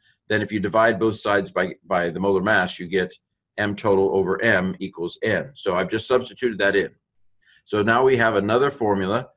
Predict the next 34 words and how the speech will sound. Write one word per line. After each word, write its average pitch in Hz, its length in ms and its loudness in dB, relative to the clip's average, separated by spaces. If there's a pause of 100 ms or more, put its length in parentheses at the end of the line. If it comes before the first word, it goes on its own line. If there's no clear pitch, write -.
(300)
uh, 92 120 0
that 92 200 -2
we, 98 260 -4
we 104 120 -4
might 101 280 -2
use 98 280 -2
in 92 100 -4
a 90 60 -4
different 101 420 -4
kind 90 300 -4
of, 85 120 -4 (140)
of 82 160 -6
situation. 95 680 -2 (460)
Here's 123 140 2
another, 131 420 2 (180)
here's 127 140 2
another 139 260 2
variation 98 600 2
on 90 120 -2
a 85 40 -6
theme. 82 420 -8 (480)
So 135 200 6
the 127 120 4
density 104 800 2
is 113 280 0
the 101 340 -2 (300)
volume 117 480 4
per 101 220 0
mass, 95 520 0
right? 90 360 0 (500)
And 107 180 -2
so 113 460 4
if 110 160 0
I 107 320 2